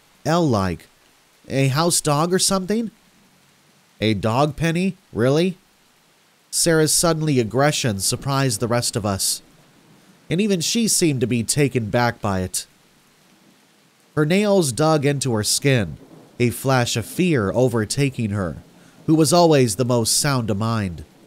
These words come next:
"Do you realize how dumb that sounds? It's probably a wolf or something."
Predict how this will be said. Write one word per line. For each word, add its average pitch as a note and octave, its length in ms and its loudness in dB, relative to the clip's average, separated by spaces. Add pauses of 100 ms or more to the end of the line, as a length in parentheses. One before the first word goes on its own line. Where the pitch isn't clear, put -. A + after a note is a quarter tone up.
(760)
"Do C3+ 100 -4
you B3 160 0
realize F3 520 2
how E3 160 0
dumb A2+ 320 -2
that A#2+ 180 -2
sounds? B2 600 -4 (640)
It's D3 160 0
probably G3+ 400 0
a D3+ 80 4
wolf D3 280 0
or C3 80 0
something." F#2+ 520 -4